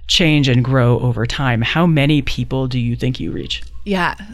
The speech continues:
Speaker 2: so that's so funny. In, uh, in the year that I made a, a three hundred thousand dollars, I think I maybe had, um, hundred and fifty people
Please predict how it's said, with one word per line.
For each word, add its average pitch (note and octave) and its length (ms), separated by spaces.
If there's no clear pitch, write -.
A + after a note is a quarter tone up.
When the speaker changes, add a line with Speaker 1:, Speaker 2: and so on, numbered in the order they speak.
Speaker 2:
so - 220
that's E3+ 280
so G3 120
funny. D#3 360
In, F3 280
uh, D#3 600
in G3+ 200
the G3+ 80
year G#3+ 320
that B3+ 120
I B3 180
made F#3 240
a, F3 300
a E3+ 240
three F3 260
hundred E3+ 300
thousand D#3+ 400
dollars, D#3 600
I E3 140
think G3 520
I F#3 120
maybe E3+ 320
had, D#3+ 440
um, C3 560
hundred G3+ 380
and A3 140
fifty A3+ 280
people B3 500